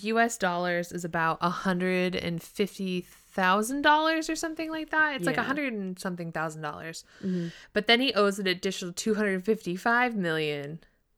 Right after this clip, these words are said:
Speaker 1: won to the bank. So, like, he has multiple debts that are very high. And then some of the other players, we're talking, like,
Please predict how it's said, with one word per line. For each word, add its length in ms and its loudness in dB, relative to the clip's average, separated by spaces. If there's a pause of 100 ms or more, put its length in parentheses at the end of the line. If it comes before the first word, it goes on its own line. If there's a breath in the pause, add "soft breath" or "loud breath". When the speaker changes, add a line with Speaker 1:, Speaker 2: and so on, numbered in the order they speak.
(140)
Speaker 1:
won 260 -2
to 120 -8
the 100 -6
bank. 500 -6 (360)
So, 240 -4
like, 280 -4
he 120 0
has 160 2
multiple 680 0
debts 420 -2
that 160 -4
are 80 0
very 520 0
high. 440 -6
And 160 -6
then 240 -4 (300 loud breath)
some 200 0
of 120 4
the 120 0
other 200 2
players, 600 0
we're 120 2
talking, 480 -2
like, 400 -8